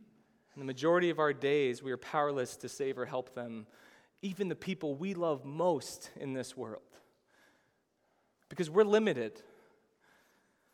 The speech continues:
But God sees all his people at all times. Jesus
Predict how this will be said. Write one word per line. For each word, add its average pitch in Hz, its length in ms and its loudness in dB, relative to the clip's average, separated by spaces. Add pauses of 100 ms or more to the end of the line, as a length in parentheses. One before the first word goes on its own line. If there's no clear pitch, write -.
(400)
But 139 180 -4
God 185 500 4
sees 135 760 -8 (340)
all 180 360 4
his 160 200 -6
people 110 560 -10 (320)
at 123 120 -2
all 127 240 -2
times. - 640 -18 (2500)
Jesus 139 600 -4